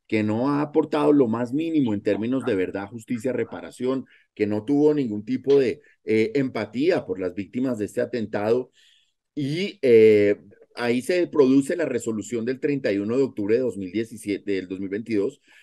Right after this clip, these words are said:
donde el presidente la incluye como negociadora con el E L N, mm, pero no se había producido la resolución de la Fiscalía.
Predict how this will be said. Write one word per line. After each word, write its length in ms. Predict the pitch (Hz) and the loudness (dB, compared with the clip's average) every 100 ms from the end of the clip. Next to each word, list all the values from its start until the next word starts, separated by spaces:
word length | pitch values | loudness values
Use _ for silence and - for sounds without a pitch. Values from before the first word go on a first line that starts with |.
| _ - | _ -2
donde 200 | 110 110 | 0 0
el 80 | |
presidente 500 | 110 107 113 104 110 | 0 -2 0 -2 0
la 100 | 143 | 0
incluye 480 | 131 113 131 123 156 | 0 0 0 2 0
como 200 | 156 120 | -2 -2
negociadora 640 | 104 95 101 104 95 110 | -2 -4 -4 -6 -4 -6
con 180 | 120 123 | -6 -4
el 160 | 101 95 | -2 -2
E 180 | 98 110 | 0 0
L 240 | 135 117 | 0 -2
N, 220 | 107 156 _ _ _ _ | -4 -8 _ _ _ _
mm, 440 | 110 117 120 123 - - - | -6 -2 -2 -4 -6 -20 4
pero 220 | 156 135 | 4 6
no 160 | 135 139 | 2 0
se 100 | 170 | 0
había 180 | 160 | 0
producido 440 | 160 160 120 110 117 | 0 -2 0 -2 -2
la 100 | 135 | -2
resolución 500 | 127 - 98 - 95 | -4 -6 -8 -8 -6
de 80 | 110 | -4
la 100 | 123 | -6
Fiscalía. 500 | - 90 131 143 | -12 -6 0 0